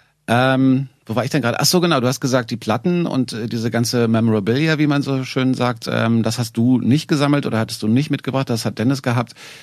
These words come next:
Ähm, bist du denn richtig so ein, so ein,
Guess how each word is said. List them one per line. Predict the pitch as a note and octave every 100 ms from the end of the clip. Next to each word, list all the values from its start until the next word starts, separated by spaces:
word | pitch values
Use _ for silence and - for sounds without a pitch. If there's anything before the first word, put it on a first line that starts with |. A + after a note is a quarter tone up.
| - -
Ähm, | A2+ A2
bist | E2 - C#3 -
du | G2+ A#2+
denn | D3+ F#3 F#3+
richtig | - D3+ - D#3+ D#3+ - -
so | - B2+
ein, | B2+
so | B2
ein, | A#2+